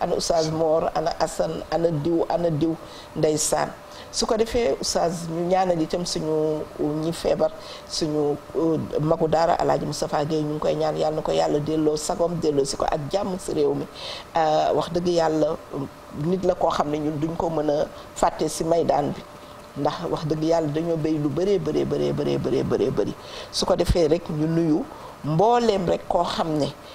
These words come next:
yaa ngi toog jàkkaarloog ñun, ñu nuyu la, ndax suñu buggee lim rek day, euh, sooxeel ci, ci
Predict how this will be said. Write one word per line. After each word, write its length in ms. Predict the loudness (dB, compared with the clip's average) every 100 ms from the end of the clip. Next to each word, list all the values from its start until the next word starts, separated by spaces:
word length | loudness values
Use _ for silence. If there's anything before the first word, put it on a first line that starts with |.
| -6
yaa 200 | 0 2
ngi 140 | 2 0
toog 220 | 0 0 0
jàkkaarloog 560 | -2 0 2 2 2 0
ñun, 240 | 0 -2 -6 -6
ñu 100 | -2
nuyu 280 | 0 2 2 0
la, 60 | -2 -8 -10 0
ndax 300 | 0 0 -4 -2
suñu 180 | 0 0
buggee 300 | 2 2 4
lim 280 | 2 2
rek 120 | 2 0 -6 -18 -8
day, 400 | 0 2 2 0 -4 -6 -4 -4 -4
euh, 580 | -2 0 0 2 2 2
sooxeel 560 | 4 4 6 4 2 2 -10 -8 -2
ci, 300 | 0 0 0 -4
ci 360 | -2 0 0